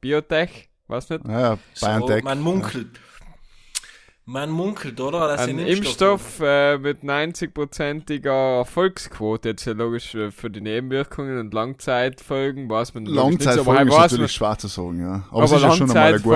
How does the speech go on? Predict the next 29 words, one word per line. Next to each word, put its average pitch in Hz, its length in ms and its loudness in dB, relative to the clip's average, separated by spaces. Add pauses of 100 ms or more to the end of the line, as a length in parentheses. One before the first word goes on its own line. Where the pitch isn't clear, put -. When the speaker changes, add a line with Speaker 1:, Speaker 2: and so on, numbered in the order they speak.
(140)
Speaker 1:
Langzeitfolgen 110 180 4
weiß 156 280 4
Speaker 2:
Nachricht, 147 160 -2
Speaker 1:
man, 123 240 -6
Speaker 2:
ja. 90 60 -8
Speaker 1:
weiß 135 260 2
man 135 160 0
von 131 260 -6
Corona 131 640 2
selber 127 440 2
ja 110 300 4
auch 110 40 0
nicht. 104 460 -8
Speaker 2:
Nicht 110 180 2
Speaker 1:
Also 107 120 -8
Speaker 2:
wirklich, 104 340 0
ja. 95 160 -2
Aber 110 140 2
es 127 80 0
ist 151 80 0
schon 123 160 2
mal 117 140 2
eine 113 100 2
gute 117 300 2
Nachricht, 127 680 -2
äh, 104 240 2
dass 101 220 -2
es 98 140 -8
überhaupt 110 880 0